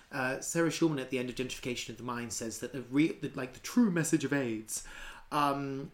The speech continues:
is something that, like, a small minority of people who were being discriminated against, who didn't, uh, weren't being cared about, could, uh, made people with power accountable, and they, they changed the course of history, and that they saved people's lives because of it,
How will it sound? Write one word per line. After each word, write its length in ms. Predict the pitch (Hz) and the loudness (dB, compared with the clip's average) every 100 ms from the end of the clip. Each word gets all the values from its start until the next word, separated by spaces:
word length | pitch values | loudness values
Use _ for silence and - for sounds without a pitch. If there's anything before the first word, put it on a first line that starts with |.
| - | 0
is 260 | 156 147 | 2 2
something 420 | - - - 156 - | 2 2 2 -2 -2
that, 180 | 147 - | -4 -2
like, 300 | 131 127 - | -2 -4 -4
a 80 | 139 | -2
small 280 | - 214 240 | 2 4 4
minority 500 | 196 165 143 - 123 | 4 2 0 -2 -4
of 100 | - | -4
people 540 | 127 - 120 113 - - | -6 -2 -2 -2 -4 0
who 220 | 139 123 | 0 2
were 120 | 123 | 0
being 240 | 120 120 120 | 2 0 0
discriminated 540 | - 185 180 160 147 | 0 2 2 -2 -2
against, 300 | 156 139 - | 0 0 -2
who 60 | 147 | -2
didn't, 280 | 143 147 - | -2 -2 -6
uh, 320 | 131 123 117 113 - - - - - | -4 -4 -4 -8 -16 -20 -20 -12 -2
weren't 220 | 147 156 | 0 2
being 160 | 139 120 | 0 0
cared 200 | 127 127 | -2 -2
about, 280 | 120 117 | -2 -2
could, 240 | - 127 - - | -2 -2 -2 -8
uh, 460 | 139 120 123 120 - 139 | -4 -2 -2 -4 -6 0
made 320 | 170 185 - | 2 2 0
people 240 | 170 151 | -2 4
with 160 | 143 - | 2 2
power 240 | 135 123 | -2 -2
accountable, 720 | 120 - 185 185 214 240 240 - | -4 -4 -4 -2 -2 -2 -2 0
and 160 | 147 143 | 2 2
they, 80 | 147 | 2
they 140 | 151 | 0
changed 320 | 143 156 147 | -2 -2 -2
the 80 | 147 | -6
course 320 | - 131 120 | -2 0 0
of 160 | - 135 | -6 -6
history, 520 | 120 - 120 113 113 - | -4 -2 -2 -2 -2 -4
and 160 | 120 | -4
that 80 | 117 | -4
they 80 | 113 | -6
saved 260 | - 113 - | -4 -4 -6
people's 280 | 110 104 | -8 -8
lives 260 | 104 92 92 | -8 -8 -10
because 260 | - - 92 | -12 -10 -10
of 80 | |
it, 160 | 92 | -10